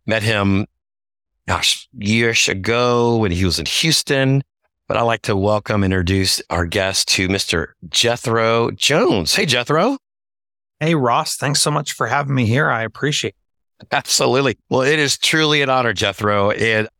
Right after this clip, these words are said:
Speaker 1: for the audience, just to know that you, I think we're in Houston during a really cold, cold time in Houston for, like, what, a week?
Speaker 2: <laughs> Yeah. Yeah.
Speaker 1: We have cold weather.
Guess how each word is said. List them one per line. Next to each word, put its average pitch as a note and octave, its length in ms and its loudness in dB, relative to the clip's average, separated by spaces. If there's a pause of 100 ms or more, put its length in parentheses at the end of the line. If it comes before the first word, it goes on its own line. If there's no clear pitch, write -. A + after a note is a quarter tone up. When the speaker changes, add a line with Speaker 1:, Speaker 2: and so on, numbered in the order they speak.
(120)
Speaker 1:
for C3 220 -2
the A2 340 -2
audience, G#2+ 400 -2
just - 240 -2
to A2 80 -2
know G2+ 180 0
that F#2+ 100 -2
you, A2 580 2 (420)
I - 80 -4
think G#3+ 180 -2
we're C3 100 2
in G#2+ 60 -2
Houston A2+ 840 0 (760)
during C3 320 2
a A2+ 100 2
really B2 240 0
cold, C3 540 -2
cold A2+ 320 -2
time A2+ 300 0
in F2 80 0
Houston E2+ 400 -2
for, F2+ 140 -2
like, E2 200 0 (100)
what, D#2+ 180 0
a D2 40 0
week? F2 280 0
Speaker 2:
<laughs> - 180 -4
Yeah. - 280 -6 (320)
Yeah. D3 120 -2 (140)
Speaker 1:
We F2+ 140 0
have F2 100 -2
cold F#2 220 -2
weather. D#2+ 400 -2